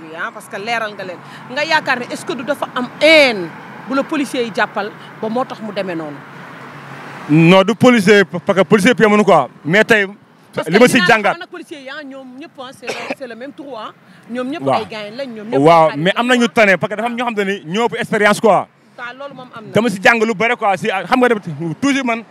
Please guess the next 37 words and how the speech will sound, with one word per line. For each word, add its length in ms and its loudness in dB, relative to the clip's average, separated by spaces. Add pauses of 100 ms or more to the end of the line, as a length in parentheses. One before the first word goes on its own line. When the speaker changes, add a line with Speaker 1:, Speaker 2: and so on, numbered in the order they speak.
(520)
Speaker 2:
waaw, 1500 -6
man 120 0
xam 200 -2
naa 120 4
ne 60 0
tey, 240 -4
man 300 -4
gëm 140 -4
naa 140 0
ne 60 -2
ñoom 300 -4
ñoo 220 -2
ëpp 100 -18
sax 220 -6
expérience, 500 0 (400)
ñoo 160 2
ko 80 0
nekk 300 0
nit. 180 0 (760)
Mais 140 -4
pour 120 -6
région 360 0
yi, 160 -4 (340)
tu 80 -16
sais 120 -8
pourquoi? 340 -2 (340)
Xam 120 -6
nga 80 -2
région 240 -2
yi, 180 -4 (600)
te 80 -6
bariwul 340 2
ay 140 2
presse, 400 -2 (840)
amul 260 0
ay 120 -2
waxkat. 340 -4